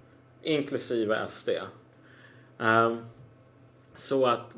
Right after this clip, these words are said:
det är fan inte så jävla mycket val, stort utbud på folk som tänker så här, "Ja, men hur ska matproduktionen fixas i Sverige om tjugo år eller någonting?" Ehm, och som sagt,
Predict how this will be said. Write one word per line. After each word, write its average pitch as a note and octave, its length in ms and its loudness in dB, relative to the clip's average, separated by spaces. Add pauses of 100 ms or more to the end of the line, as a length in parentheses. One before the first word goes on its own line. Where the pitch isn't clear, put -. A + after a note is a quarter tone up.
det C#3 120 0
är - 20 -2
fan D3 400 4
inte B2+ 260 -4
så - 180 -10
jävla B2 380 2
mycket A#2 480 -2
val, A#2+ 580 6 (540)
stort - 580 -4
utbud D3 680 2
på B2+ 80 -4
folk G#2 380 -2
som A2 140 -12
tänker D#3+ 340 -4
så - 160 -6
här, G2 140 -6 (300)
"Ja, C#3+ 80 0
men D#3 140 2
hur F3 140 4
ska G#3+ 320 2
matproduktionen A2+ 1080 -2
fixas - 640 -8 (280)
i G#2+ 80 -8
Sverige G2 420 2
om F#2+ 220 -6
tjugo G#2 360 0
år - 240 -2
eller - 120 -10
någonting?" - 460 -12 (1500)
Ehm, F2+ 560 0 (1040)
och D3+ 200 0
som D3 160 -6
sagt, C#3 280 -2